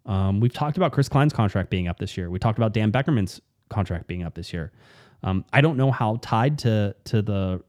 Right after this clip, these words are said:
to advancement, you know, for Dan Beckerman, whether he keeps his contract,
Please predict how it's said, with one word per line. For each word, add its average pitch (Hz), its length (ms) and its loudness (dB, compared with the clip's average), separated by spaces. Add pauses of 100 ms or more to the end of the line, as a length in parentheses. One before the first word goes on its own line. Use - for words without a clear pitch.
(140)
to 98 480 0
advancement, 98 720 -2
you 110 100 0
know, 98 200 0 (240)
for 107 120 0
Dan 98 260 0
Beckerman, 113 380 2
whether 95 180 0
he 90 60 0
keeps - 240 -4
his 92 100 -12
contract, 143 480 0